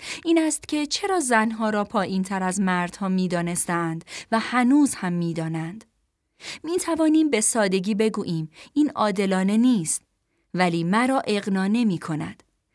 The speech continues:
من به راستی می‌خواهم از علت این بی‌عدالتی بزرگ سر در بیاورم. احتمالاً مردها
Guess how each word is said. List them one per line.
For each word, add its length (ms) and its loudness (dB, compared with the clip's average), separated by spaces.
من 200 4
به 120 4
راستی 340 2
می‌خواهم 500 0
از 220 -2
علت 360 -2
این 280 0
بی‌عدالتی 800 0
بزرگ 640 -2
سر 280 0
در 200 2
بیاورم. 560 -6
احتمالاً 580 0
مردها 640 0